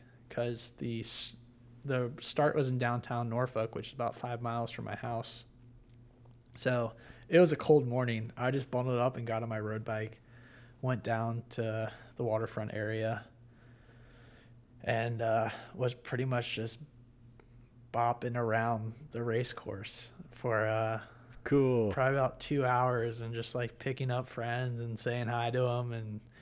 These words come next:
Speaker 1: you know, providing a little bit of, you know, just positivity. And, uh, <laughs> it was cool. And I,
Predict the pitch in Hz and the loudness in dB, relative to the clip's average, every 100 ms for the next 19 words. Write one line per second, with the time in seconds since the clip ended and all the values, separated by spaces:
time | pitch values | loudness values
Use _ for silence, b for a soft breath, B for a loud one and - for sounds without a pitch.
0 | B B 120 117 110 113 113 131 123 127 | B B -4 0 0 0 -4 0 2 2
1 | 123 120 120 123 120 120 117 - - - | 0 0 0 0 0 2 -2 -6 -18 -18
2 | - 90 104 - - 151 - - - 110 | -14 -12 -12 -14 -16 -16 -16 -18 -8 0
3 | 120 120 - 117 123 123 131 135 120 117 | 0 0 -2 0 0 2 2 2 2 -2
4 | 113 101 - B B B B B B - | -6 -10 -16 B B B B B B 0
5 | 104 107 107 107 - - - - - - | 2 2 0 -4 -12 -20 -20 -20 -20 -20
6 | - - - - - - - - 120 185 | -20 -20 -20 -20 -20 -20 -16 -8 -2 0
7 | 170 - 156 131 131 131 | -2 0 4 6 6 4